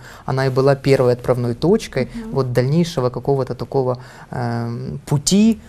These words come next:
Speaker 1: по социокультурной жизни города Николаева и
Speaker 2: А кто из
Speaker 1: Николаевской
Speaker 2: родных вас
Speaker 1: области.
Speaker 2: вот так поддерживал, что нужно идти, вот мужчина, мальчик? Ну, у меня просто самой, э, сын, я вот, ну, что это? Что это за чтение? Что за культура? Вон,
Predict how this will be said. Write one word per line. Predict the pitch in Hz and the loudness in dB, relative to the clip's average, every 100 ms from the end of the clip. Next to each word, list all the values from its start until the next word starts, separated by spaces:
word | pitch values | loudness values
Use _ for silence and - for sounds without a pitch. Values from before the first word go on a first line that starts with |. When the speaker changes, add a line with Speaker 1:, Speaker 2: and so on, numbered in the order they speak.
| - - | -16 -4
Speaker 1:
по | 135 | 0
социокультурной | - 156 - 139 135 135 131 131 | 2 2 0 0 -4 -4 -4 -2
жизни | 127 139 127 | -2 -2 0
города | 127 127 127 | 0 0 2
Николаева | 127 127 131 147 170 143 | 0 0 0 0 0 0
и | 123 | 2
Speaker 2:
А | |
кто | |
из | 127 | 2
Speaker 1:
Николаевской | 127 131 127 330 | 4 4 4 4
Speaker 2:
родных | 135 123 | 6 4
вас | |
Speaker 1:
области. | 220 214 - | 0 -4 -6
Speaker 2:
вот | 196 | -4
так | 208 - | -4 -2
поддерживал, | 208 196 208 214 208 | -2 2 0 2 -4
что | 202 220 | -4 -4
нужно | 214 226 220 214 | -4 -4 -2 -4
идти, | 214 - 208 | -4 -2 0
вот | 220 - - - | 0 -6 -10 -2
мужчина, | 226 - - 220 196 | -2 -2 -4 -2 -2
мальчик? | 196 202 185 - - - | -2 0 -2 -6 -12 -4
Ну, | 226 | -2
у | 233 | 0
меня | 226 | 0
просто | 214 - | -4 -6
самой, | - 226 208 185 - | -4 -2 -4 -6 -10
э, | 185 - | -10 -8
сын, | - 269 539 - - - 214 | -4 -4 -4 -6 -10 -10 -8
я | 208 247 | -2 -2
вот, | 285 262 - | -2 -4 -6
ну, | 208 | -8
что | 208 - 190 | -8 -8 -8
это? | 190 - - - - | -8 -10 -14 -16 -20
Что | - 202 | -4 -4
это | 202 190 | -4 -10
за | 190 - | -10 -10
чтение? | - - 208 208 208 | -14 -4 -2 -2 -6
Что | - 247 | -8 -4
за | 247 | -4
культура? | - 226 - 190 180 | -2 -6 -6 -6 -6
Вон, | 185 214 302 320 | -4 4 6 6